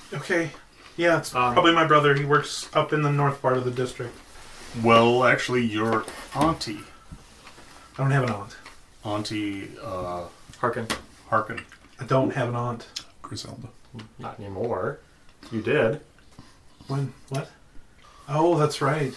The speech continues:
Speaker 1: My dad used to talk about her. I never met her.
Speaker 3: Mm-hmm.
Speaker 2: Well, turns out she's been trapped in a soul jar for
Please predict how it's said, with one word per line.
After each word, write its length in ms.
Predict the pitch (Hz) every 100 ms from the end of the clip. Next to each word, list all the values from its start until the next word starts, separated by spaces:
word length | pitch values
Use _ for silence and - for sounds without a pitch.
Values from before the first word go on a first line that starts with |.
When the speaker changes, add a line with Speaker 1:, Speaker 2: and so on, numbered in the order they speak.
| - 139
Speaker 1:
My 120 | 139
dad 220 | 147 147
used 160 | 143 -
to 80 | -
talk 240 | 151 -
about 240 | 131 120 113
her. 180 | 110 - - - - -
I 60 |
never 220 | 139 143 110
met 180 | 120
her. 220 | 127 135 143 - - - -
Speaker 3:
Mm-hmm. 240 | 104 98 101 - - - - - -
Speaker 2:
Well, 300 | 139 156 190 - -
turns 280 | 156 165 147
out 180 | 147
she's 160 | - 135
been 160 | - -
trapped 340 | 131 120 -
in 120 | 127
a 40 | 143
soul 280 | - 127
jar 320 | 120 110 110 110
for 340 | - 110 107